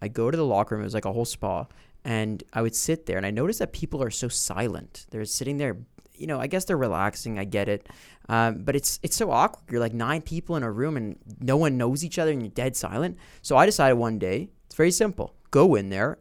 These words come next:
and just sit there with them. You know, towel undone, 'cause that's what everyone does. <laughs>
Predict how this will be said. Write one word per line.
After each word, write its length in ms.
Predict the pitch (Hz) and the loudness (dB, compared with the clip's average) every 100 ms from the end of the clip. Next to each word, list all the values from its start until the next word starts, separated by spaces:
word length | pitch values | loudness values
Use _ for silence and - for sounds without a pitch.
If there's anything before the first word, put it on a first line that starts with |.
| _ | _
and 140 | 117 120 | -4 -2
just 360 | 123 113 - - | 0 -2 -2 -4
sit 360 | - - 104 - | -4 -2 -2 0
there 160 | 143 170 | 0 0
with 240 | 110 - | -2 -8
them. 260 | - 110 175 - - _ _ _ _ | -8 -8 -8 -14 -20 _ _ _ _
You 60 | - | -8
know, 100 | 101 | -6
towel 400 | - 110 110 151 | 0 4 6 6
undone, 340 | 151 120 107 123 | 4 0 -2 -2
'cause 80 | |
that's 160 | 110 - | -4 -4
what 60 | 113 | -4
everyone 240 | 131 139 | -4 -4
does. 280 | 101 160 156 - - - - - 139 | -4 -6 -6 -10 -10 -8 -10 -6 0
<laughs> 120 | - | 2